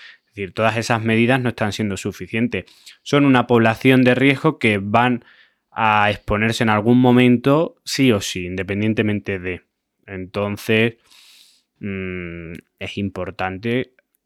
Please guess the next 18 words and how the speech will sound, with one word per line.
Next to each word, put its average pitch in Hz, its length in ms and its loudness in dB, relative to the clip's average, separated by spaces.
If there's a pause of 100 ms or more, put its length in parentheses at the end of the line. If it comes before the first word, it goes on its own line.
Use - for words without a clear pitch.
(200)
que 98 120 -6
la 92 120 -4
gente 98 280 -8
sepa 101 320 -6
que 104 120 -8
la 90 200 -6
prep, 104 340 -6
en 107 160 -8
principio, 104 680 -4
no, 101 260 -8
en 98 140 -8
principio 101 420 -2
y 123 40 6
en 117 80 4
final, 95 400 -2
se - 140 -6
ha 101 60 0
diseñado 117 760 2